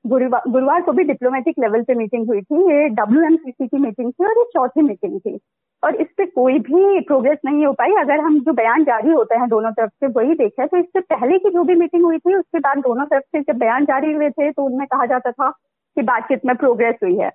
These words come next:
लेकिन इस बार जो स्टेटमेंट जारी हुआ उसमें एक तरीके से उसका मतलब यही था कि बातचीत आगे भी जारी रखी जाएगी, बस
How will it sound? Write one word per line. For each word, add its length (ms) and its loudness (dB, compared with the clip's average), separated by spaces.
लेकिन 200 2
इस 240 -2
बार 200 -2
जो 140 2
स्टेटमेंट 420 2
जारी 220 2
हुआ 140 2
उसमें 300 0
एक 240 -2
तरीके 320 0
से 180 0
उसका 540 0
मतलब 400 -2
यही 180 -2
था 180 -2
कि 120 0
बातचीत 460 0
आगे 360 -2
भी 160 2
जारी 280 0
रखी 260 -4
जाएगी, 280 0
बस 200 0